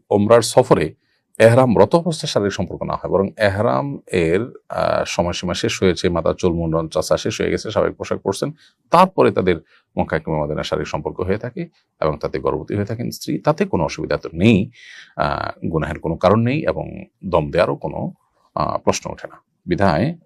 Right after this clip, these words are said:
আহ, সেটাকে অপরাধ মনে করার বা কোনো অন্যায় মনে করবার কোনো কারণ থাকতে পারে না। যদি, আহ, এহরাম পরার পর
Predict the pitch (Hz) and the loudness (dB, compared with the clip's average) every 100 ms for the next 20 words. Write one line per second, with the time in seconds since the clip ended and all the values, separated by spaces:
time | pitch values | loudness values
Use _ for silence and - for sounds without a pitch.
0 | - - 76 78 - 87 80 73 73 78 | -8 -4 -4 -4 -6 -6 -2 -2 0 0
1 | 71 80 80 95 110 85 78 76 76 73 | 0 -2 -2 0 0 0 -2 -2 -4 -6
2 | 71 - - 92 127 - 71 - 67 67 | -10 -10 -4 -2 -2 -6 -6 -4 -6 -8
3 | - - - 80 - 69 67 92 - _ | -12 -12 -12 -6 -2 -2 0 0 0 _
4 | - - - - - - 92 117 95 135 | -20 -20 -20 -20 -16 2 4 6 4 2
5 | - - - 80 76 69 - 95 87 87 | -2 -10 -2 0 2 0 -2 0 2 2
6 | 82 82 82 113 | 4 2 4 4